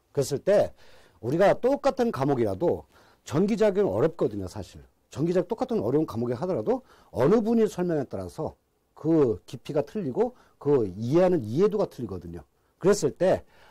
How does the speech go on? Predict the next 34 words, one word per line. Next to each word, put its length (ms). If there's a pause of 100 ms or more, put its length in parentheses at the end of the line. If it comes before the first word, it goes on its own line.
아마 220
다른 300
선생님보다도 880 (440)
강장윤 440
박사님이 460
설명하는 440
전기자학 480
수업은요, 580 (340)
아마 300
좀 200
더 100
알차고, 800
그 100
다음에 180
깊이도 440
틀리고, 580 (240)
그 100
다음에 160
이해도가, 760 (160)
어, 340 (220)
비교돼서 480
보면, 300 (260)
어, 160
차이가, 400
수준 260
차이가 260
나는 200
걸 120
알 100
수 140
있을까나. 580 (340)
그래서 360 (240)
충분히 580
전기자학은 800